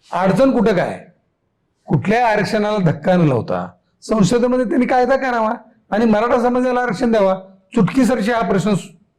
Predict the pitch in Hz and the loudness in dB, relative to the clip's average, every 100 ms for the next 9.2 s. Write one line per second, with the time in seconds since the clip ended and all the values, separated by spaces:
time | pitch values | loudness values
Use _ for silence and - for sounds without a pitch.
0 | _ _ _ - 156 165 131 - 95 87 | _ _ _ -4 2 2 2 -2 -6 -8
1 | - _ _ _ _ 185 220 226 262 208 | -16 _ _ _ _ 0 2 2 0 0
2 | 233 226 220 180 349 - 180 226 214 202 | -2 -2 -2 -2 -4 -4 -2 0 0 -2
3 | 208 196 175 143 135 117 107 82 69 - | -4 0 0 0 -2 -2 -2 -4 -10 -18
4 | _ _ _ _ - - 185 233 208 196 | _ _ _ _ -20 -6 0 4 6 6
5 | 226 247 220 247 262 233 254 254 247 254 | 4 2 0 0 0 0 0 0 0 0
6 | 247 240 226 226 - - _ _ _ _ | 0 -2 0 -2 -4 -14 _ _ _ _
7 | _ - 175 208 254 254 254 180 254 254 | _ 2 4 4 4 2 0 0 0 2
8 | 262 349 247 - 247 254 233 190 165 143 | 0 2 0 2 0 0 0 2 2 2
9 | 165 | 0